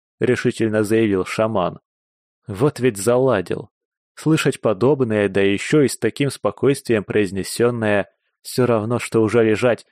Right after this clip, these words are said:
на разделочной доске. "Но сначала говорим".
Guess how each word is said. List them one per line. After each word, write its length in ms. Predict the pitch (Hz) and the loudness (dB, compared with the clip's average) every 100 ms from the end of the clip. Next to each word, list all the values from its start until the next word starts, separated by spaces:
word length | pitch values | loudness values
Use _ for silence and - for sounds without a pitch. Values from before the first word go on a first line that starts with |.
| - | -4
на 140 | 127 | 0
разделочной 640 | 127 120 131 113 - 117 113 | 0 2 2 2 0 0 2
доске. 500 | 131 - - 92 - _ _ _ _ _ _ _ | 0 -2 -2 -2 -2 _ _ _ _ _ _ _
"Но 280 | 85 90 127 | -6 -2 -2
сначала 680 | - 120 - 101 107 139 131 | 0 -2 0 0 4 4 4
говорим". 680 | 127 127 131 110 85 - | 2 4 4 2 -2 -8